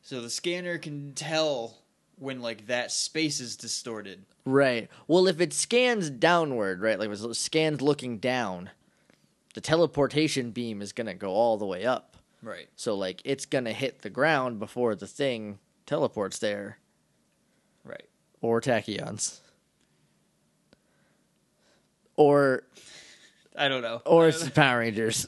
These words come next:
Speaker 2: you
Speaker 1: It's just
Speaker 2: guys.
Speaker 1: Power Rangers. Just Power Rangers being Power Rangers.
Speaker 2: Being Power Rangers. So, um,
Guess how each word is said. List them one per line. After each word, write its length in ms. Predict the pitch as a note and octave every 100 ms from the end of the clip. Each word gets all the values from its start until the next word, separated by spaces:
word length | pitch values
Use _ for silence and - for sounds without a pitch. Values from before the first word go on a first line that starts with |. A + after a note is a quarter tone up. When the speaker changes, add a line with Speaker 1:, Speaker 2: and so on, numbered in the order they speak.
| -
Speaker 2:
you 60 | F#3
Speaker 1:
It's 80 | A#2+
just 120 | A#2
Speaker 2:
guys. 100 | B2
Speaker 1:
Power 260 | C3 C3+ C3+
Rangers. 340 | C3+ C3 D3
Just 140 | F#3 -
Power 260 | D3 D#3
Rangers 200 | E3 D#3
being 220 | D#3 F3 E3
Power 240 | G#2 G#2
Rangers. 140 | G#2
Speaker 2:
Being 280 | A#2+ G3 G#3+
Power 300 | E3+ C#3 B2
Rangers. 500 | A#2+ A#2+ A#2 A#2+ A2+ -
So, 540 | - D3+ C#3 C3+ C3 _ _ _ -
um, 460 | C#3 C3 B2+ A#2+